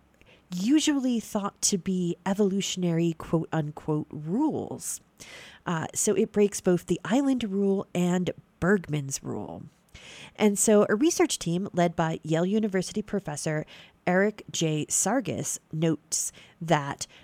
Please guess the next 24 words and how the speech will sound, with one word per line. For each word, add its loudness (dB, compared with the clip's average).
there 2
are 0
a 0
number 0
of 2
ecogeographical 0
quote-unquote -4
rules -2
that 2
describe 0
patterns 0
of 0
geographical -2
variation -2
among -6
organisms. -4
The -4
island 2
rule -4
predicts -2
that -2
populations -2
of -2
larger -2